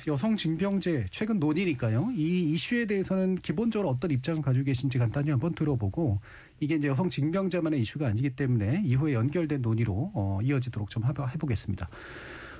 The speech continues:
어, 이 논의는 주어린 작가님 먼저 한번 들어보고 싶어요. 실제로 책을 내셨기 때문에요.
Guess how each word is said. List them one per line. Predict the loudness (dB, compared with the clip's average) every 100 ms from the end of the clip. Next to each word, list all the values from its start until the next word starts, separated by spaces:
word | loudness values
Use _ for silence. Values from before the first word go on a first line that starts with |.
| -4
어, | 0 2
이 | 2 2
논의는 | 2 0 0 2 0 -2 -6 -16 -16 -18 -6
주어린 | 0 0 0
작가님 | 0 0 0
먼저 | 0 0
한번 | 0 -2
들어보고 | -2 -2 -2 -6
싶어요. | -4 -4
실제로 | -2 0 0
책을 | -2 0
내셨기 | 0 0 0 -2
때문에요. | -4 -2 -2 -2 -4